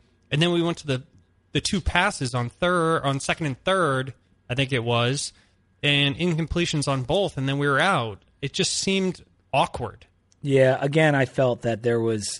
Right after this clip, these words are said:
Speaker 2: some susceptibility up the middle that we didn't take advantage of. We did a little bit, and we had success.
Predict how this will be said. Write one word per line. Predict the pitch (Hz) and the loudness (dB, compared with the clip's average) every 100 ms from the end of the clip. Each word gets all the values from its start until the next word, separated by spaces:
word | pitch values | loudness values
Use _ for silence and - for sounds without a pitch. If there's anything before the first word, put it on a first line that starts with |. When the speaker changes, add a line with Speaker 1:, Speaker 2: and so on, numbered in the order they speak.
| - | -6
Speaker 2:
some | 107 | -6
susceptibility | - - 135 - 110 120 123 123 | -4 -2 -2 -2 2 4 6 4
up | 120 | 2
the | 113 | -2
middle | 117 131 127 - _ - | 2 2 0 -8 _ -16
that | 107 101 | -12 -6
we | 120 | -4
didn't | 113 123 120 | 2 2 2
take | 123 120 | 2 2
advantage | 113 120 120 120 | 2 4 2 4
of. | 131 123 | 4 4
We | 131 | 4
did | 156 185 | 6 8
a | 139 | 6
little | 131 202 | 6 6
bit, | - 113 - 123 | 6 2 0 -2
and | 127 | 0
we | 123 | 4
had | 156 165 | 4 4
success. | 117 - 185 127 - | -2 6 6 6 2